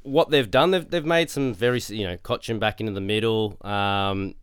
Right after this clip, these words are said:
again, they had Marlon Pickett the first two or three weeks that McQualter was moving around into the midfield and the forward line. So he's,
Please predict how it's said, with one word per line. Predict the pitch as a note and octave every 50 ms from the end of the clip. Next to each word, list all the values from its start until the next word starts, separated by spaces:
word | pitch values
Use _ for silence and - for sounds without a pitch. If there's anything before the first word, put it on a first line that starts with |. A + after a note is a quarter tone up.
| _ _ - - - - -
again, | F#2+ G#2 G2 F2+ E2+ D#2+
they | F2 F2
had | G2 G2+ F#2+
Marlon | G#2 G2+ G2 G2 F#2
Pickett | - G#2 - G#2 E2+
the | -
first | - - G2 G2 - -
two | - - G#2 G2
or | F#2+
three | - - G2+ F#2+
weeks | F#2 F#2+ F#2+ - -
that | G2+ F2+
McQualter | F2+ F#2 - - F#2+ F#2+ - G2
was | F#2+ E2+
moving | F#2+ F#2+ F#2 F#2+ F2+
around | F2+ F2+ F#2 F#2+ F#2+
into | F2 - F2
the | E2+
midfield | F2 F#2+ F#2+ - - G2 G2 F#2+ F#2
and | F2 F2
the | E2+
forward | - - G2+ G2 G2+ G2+
line. | G2 G2 G2 G#2 G2+
So | - A#2+
he's, | A2+